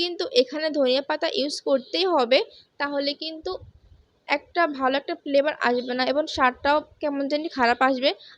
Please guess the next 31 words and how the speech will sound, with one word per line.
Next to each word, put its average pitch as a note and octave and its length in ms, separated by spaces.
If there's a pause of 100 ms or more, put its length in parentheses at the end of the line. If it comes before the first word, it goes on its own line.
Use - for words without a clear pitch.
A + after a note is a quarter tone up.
(100)
আমার D4 220
কাছে D#4 180 (120)
মনে B3 180
হয় B3 100
যে C4 60 (340)
ভর্তার C4+ 480
মধ্যে E4+ 260
ধনিয়া C4 340
পাতা C#4+ 180 (100)
দিলে A#3+ 180 (100)
কিন্তু B3 260 (140)
স্বাদটাই D4 480 (180)
একদমই C4 380 (120)
অন্যরকম B3 500
হয়ে G#3+ 220
যায়। - 140 (720)
তো E4+ 80 (220)
এই C#4+ 140
তো E4+ 60 (120)
দেখতে D#4 220 (100)
পাচ্ছেন E4 320 (180)
আমি B3+ 140 (100)
কিন্তু D#4+ 260 (180)
মিহি D4+ 280 (120)
করে D#4 180 (240)
একদম C4+ 260 (100)
পেস্ট C#4 260 (100)
করে E4+ 220
নিয়েছি A#3 260 (120)
সবগুলোকে। C4+ 640 (640)
এ - 20